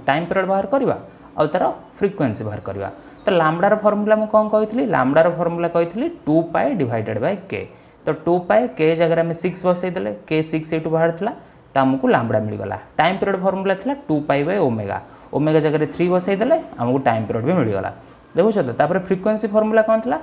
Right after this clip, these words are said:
frequency ଥିଲା ୱାନ୍ ବାଇ ଟି, ଟିକେ ରୁହ, ହଁ, ୱାନ୍ ବାଇ ଟି। ତ ଟିକୁ ରେସିପ୍ରୋକାଲ୍ କରିଦେଲେ ଟାଇମ୍ ପିରିୟଡ୍ ମିଳିଗଲା। ଓକେ, ତାପରେ ସ୍ପିଡ୍ ବିଷୟରେ ତମକୁ କହୁଛି ରୁହ, କି ମାନେ ସେଇ ଇକ୍ୱେସନ୍ରୁ ଆମେ ସ୍ପିଡ୍ଟା କେମିତି ବାହାର କରିବା। ତ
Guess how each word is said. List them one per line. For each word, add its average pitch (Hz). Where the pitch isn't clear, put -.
frequency 196
ଥିଲା 254
ୱାନ୍ 143
ବାଇ 180
ଟି, 113
ଟିକେ 135
ରୁହ, 123
ହଁ, 127
ୱାନ୍ 156
ବାଇ 110
ଟି। 101
ତ 160
ଟିକୁ 180
ରେସିପ୍ରୋକାଲ୍ 185
କରିଦେଲେ 190
ଟାଇମ୍ 180
ପିରିୟଡ୍ 180
ମିଳିଗଲା। 170
ଓକେ, 254
ତାପରେ 247
ସ୍ପିଡ୍ 233
ବିଷୟରେ 143
ତମକୁ 117
କହୁଛି 110
ରୁହ, 104
କି 185
ମାନେ 185
ସେଇ 196
ଇକ୍ୱେସନ୍ରୁ 180
ଆମେ 247
ସ୍ପିଡ୍ଟା -
କେମିତି 208
ବାହାର 131
କରିବା। 92
ତ -